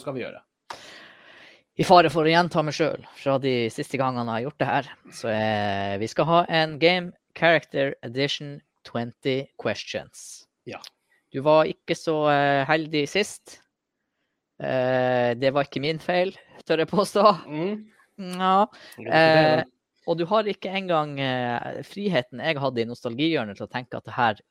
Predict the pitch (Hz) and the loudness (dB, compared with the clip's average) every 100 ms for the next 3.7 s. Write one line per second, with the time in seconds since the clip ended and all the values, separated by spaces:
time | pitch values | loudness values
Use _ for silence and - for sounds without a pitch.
0 | - 127 123 113 110 135 117 - 117 113 | -14 -4 -2 -2 -2 -2 -2 -6 -6 -6
1 | - 113 - 175 160 78 - _ 117 143 | -8 -10 -6 -6 -6 -10 -10 _ -8 -4
2 | 233 269 214 - 196 - - - - - | -4 -4 -2 0 0 -2 -4 -4 -4 -14
3 | - 143 156 143 110 - - | -8 -4 -6 -8 -12 -12 -18